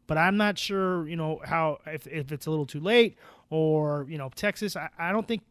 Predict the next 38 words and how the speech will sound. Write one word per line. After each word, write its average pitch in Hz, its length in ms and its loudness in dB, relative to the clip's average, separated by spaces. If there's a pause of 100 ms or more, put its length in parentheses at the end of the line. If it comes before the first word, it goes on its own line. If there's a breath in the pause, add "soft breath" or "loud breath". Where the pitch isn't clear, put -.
you 175 100 -4
know, 143 240 -4 (580 soft breath)
um, 143 520 -6 (120)
you 165 120 -6
know, 139 80 -6
James 160 400 -4
is, 123 280 -10
is, 147 380 -14
is 143 280 -10 (140)
been 147 140 -6
as 139 220 -8
interested 175 400 -4
in 135 80 -6
Texas 151 420 -6
as 139 80 -10
some 160 160 -6
people 131 240 -8
think. 190 320 -2 (540 soft breath)
Um, 139 420 -4
and 170 140 0
I, 170 80 4
so 190 120 0
I 185 60 6
still 202 240 4
feel 180 220 4
really, 185 240 10
really 180 220 6
good 160 180 2
about 151 240 0
Notre 151 160 0
Dame's 143 240 -4
chances. 151 560 -6 (640 soft breath)
And 185 120 4
if 175 120 2
they're 220 160 8
to 208 120 6
add 180 240 8
him, 233 300 6